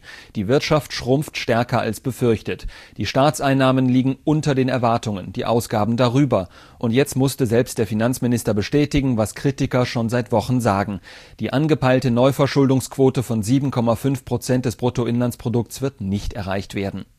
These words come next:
Warum? Das fragen sich in Athen heute viele. Warum lässt es die Regierung bei all diesen schlechten Vorzeichen dann zu, die internationalen Kontrolleure ohne Ergebnis abzureisen?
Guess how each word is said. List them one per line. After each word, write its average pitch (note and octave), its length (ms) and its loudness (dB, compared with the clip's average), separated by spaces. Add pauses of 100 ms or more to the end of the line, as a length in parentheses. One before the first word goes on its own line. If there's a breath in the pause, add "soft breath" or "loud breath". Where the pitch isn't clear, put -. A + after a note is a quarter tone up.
(640 loud breath)
Warum? B2 640 2
Das A2+ 180 -2
fragen A#2 320 0
sich A#2+ 180 -2
in A#2 80 -2
Athen C3 380 0
heute A#2+ 180 2
viele. D#3 380 2 (240 loud breath)
Warum D#3+ 320 2
lässt D3 280 2
es F3+ 120 -2
die C#3 140 2
Regierung C3 580 2
bei A2 200 2
all E3 220 2
diesen E3 240 -2
schlechten C#3+ 400 -2
Vorzeichen C3 680 0
dann G#2+ 220 -2
zu, D3 320 0
die A#2+ 160 -10
internationalen A2+ 760 -2
Kontrolleure A2 760 -2
ohne A#2+ 240 2
Ergebnis A2 480 -2
abzureisen? G2+ 720 -4